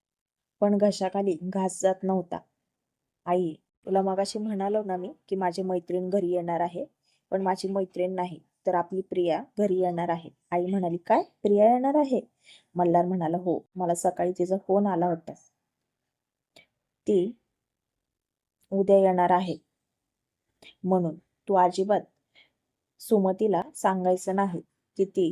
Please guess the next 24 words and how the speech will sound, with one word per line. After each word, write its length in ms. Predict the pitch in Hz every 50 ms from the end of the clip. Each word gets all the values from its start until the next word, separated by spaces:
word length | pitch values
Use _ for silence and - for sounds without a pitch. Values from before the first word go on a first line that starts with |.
| 165 - _ _ _ _
तुझ्या 220 | - 202 185 190 185
बहिणीची 480 | 190 196 196 185 170 180 180 - - 190
मुलगी 320 | 185 185 180 175 180 185
आहे." 260 | 175 175 180 175 165 - - _ _ _ _ _ _ _ _ -
म्हणजे 340 | 180 180 180 180 196 185 170
माझी 260 | 170 180 180 175 180
मावस 420 | 180 190 180 175 170 180 180 180 190
बहीण 240 | 180 180 175 170 175
आहे. 200 | 165 175 170 - - _ _ _ - - - - _ -
अजिबात 400 | - 185 180 180 202 196 220 233
सांगायचं 580 | 233 - 240 208 196 185 180 180 180 - 185 180
नाही. 240 | 180 175 165 143 147 _ _ -
मी 300 | 175 185 190 180 151 - 175
सुमतीला 640 | - - 214 185 180 180 180 185 185 180 160 180 233 - _ - - - - _ _ _ _ _ _
आज 280 | - 180 170 156 - - - _ _ _
असं 280 | - 190 190 - - 214
भासवणार 500 | 226 220 202 - - 190 190 190 190 185
आहे 220 | 196 190 190 185 165 - _ _
की 60 | - 190
ती 140 | 190 190
माझी 260 | 185 190 185 185 185 185
मैत्रीण 440 | 190 190 185 180 - 180 185 185
आहे 220 | 180 180 175 175 - - _ _ _ _ _ _ _ _ _ _ _ _ _ _
आणि 260 | 180 196 196 190 170